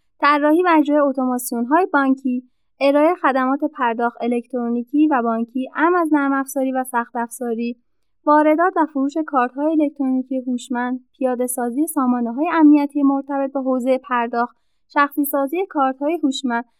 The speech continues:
و اخذ نمایندگی‌ها و سایر فعالیت‌های مرتبط تأسیس شد.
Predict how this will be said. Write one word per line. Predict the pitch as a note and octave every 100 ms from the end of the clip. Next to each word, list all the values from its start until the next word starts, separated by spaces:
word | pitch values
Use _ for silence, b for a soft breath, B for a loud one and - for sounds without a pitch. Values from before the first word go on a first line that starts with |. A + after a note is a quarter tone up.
| _ _
و | C#4+ F4
اخذ | G4+ G4
نمایندگی‌ها | F#4 D4+ C#4+ C#4 C4 B3 C4 B3+
و | C4
سایر | - C#4 D#4+
فعالیت‌های | F4 C4+ A#3 A#3+ A#3 C#4+
مرتبط | D#4+ D4 B3+ A#3+ A3+ B3 B3+
تأسیس | G#3+ A3+ A3+ G#3
شد. | -